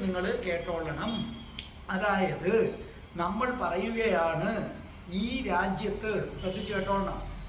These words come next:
നമ്മുടെ ശരീരം, നമ്മുടെ ശരീരം നിർമ്മിക്കപ്പെട്ടിരിക്കുന്നത് ഏതുകൊണ്ടാണ് നിർമ്മിക്കപ്പെട്ടിരിക്കുന്നത്? ഓം എന്ന ശബ്ദം കൊണ്ടാണ്. നമ്മുടെ ശരീരം നിർമ്മിക്കപ്പെട്ടിരിക്കുന്നത്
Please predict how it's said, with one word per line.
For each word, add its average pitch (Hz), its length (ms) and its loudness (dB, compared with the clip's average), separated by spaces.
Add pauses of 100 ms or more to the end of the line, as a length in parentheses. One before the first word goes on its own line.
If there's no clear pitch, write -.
(120)
നമ്മുടെ 220 380 0 (120)
ശരീരം, 190 480 2 (640)
നമ്മുടെ 214 340 -2 (140)
ശരീരം 208 520 0 (120)
നിർമ്മിക്കപ്പെട്ടിരിക്കുന്നത് 190 1400 0 (580)
ഏതുകൊണ്ടാണ് 220 640 2 (100)
നിർമ്മിക്കപ്പെട്ടിരിക്കുന്നത്? 185 1120 -2 (520)
ഓം 240 280 0
എന്ന 202 160 2 (140)
ശബ്ദം 220 340 0 (100)
കൊണ്ടാണ്. 165 540 0 (320)
നമ്മുടെ 185 300 -6 (100)
ശരീരം 208 420 -2 (120)
നിർമ്മിക്കപ്പെട്ടിരിക്കുന്നത് 190 1200 0